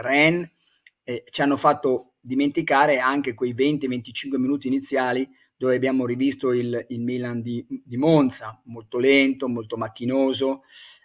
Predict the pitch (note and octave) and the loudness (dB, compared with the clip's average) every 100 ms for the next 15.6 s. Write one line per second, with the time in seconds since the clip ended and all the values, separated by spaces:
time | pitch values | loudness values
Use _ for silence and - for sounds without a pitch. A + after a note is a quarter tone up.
0 | _ C3 B2 - E3+ D3 D3+ C#3 D3 C#3 | _ -6 2 8 10 8 6 2 2 -2
1 | C3 B2+ B2 D3+ - B2+ B2+ - A#2+ B2+ | -2 -2 -2 -2 -2 -2 -2 -2 -4 -4
2 | A#2+ A#2+ A#2+ A#2 - A#2 A#2 A#2 A#2 G#2+ | -2 -2 -2 -4 -4 -6 -6 -8 -10 -8
3 | A#2 A2 A2 A2+ A2 _ F2+ - - _ | -8 -8 -10 -12 -16 _ -20 -20 -20 _
4 | _ _ _ _ - D#3 D#3+ D3+ D3+ - | _ _ _ _ 4 6 8 8 6 0
5 | - _ _ _ _ - F3 D#3+ D#3+ D3 | -20 _ _ _ _ 8 10 10 8 8
6 | A#2 - - B2+ B2+ C3+ C3 B2+ B2 A#2 | 6 2 -4 0 2 2 2 0 -2 -2
7 | A#2 A#2 A#2+ A2+ A2+ A2 G#2+ D3+ F#3 G3+ | -6 -6 -8 -8 -8 -10 -6 -4 -2 2
8 | A3 F3 F3 D#3+ - D3+ C#3 C3+ C3+ C#3 | 2 4 2 2 0 0 0 -2 -2 0
9 | C3+ C#3 C#3+ C3 B2+ C3 C3+ E3 - _ | 0 2 2 2 0 2 2 0 -4 _
10 | _ _ _ A#2 A2 B2 A2 B2 B2 A#2+ | _ _ _ -16 -12 -10 -2 -2 -2 -2
11 | B2+ B2+ A#2+ A#2 A2+ A#2 A2+ A#2 A2+ B2+ | 0 0 0 -2 -4 -4 -4 -6 -4 -4
12 | A2 A2+ A2 A#2+ A2+ A#2 A2 A2+ A2 A#2 | -4 -6 -4 -6 -4 -6 -6 -8 -6 -4
13 | A#2+ A#2+ A#2+ C3 B2+ A#2+ - B2 A#2+ A#2+ | -2 -4 -2 -2 -2 -6 -6 -8 -6 -8
14 | - A#2+ A#2 A2+ A2+ A2 A2 A2+ A2 A2+ | -4 -4 -4 -8 -8 -8 -10 -10 -10 -12
15 | A2+ A2+ A#2 A2+ G#2+ C3+ | -10 -10 -8 -10 -10 -14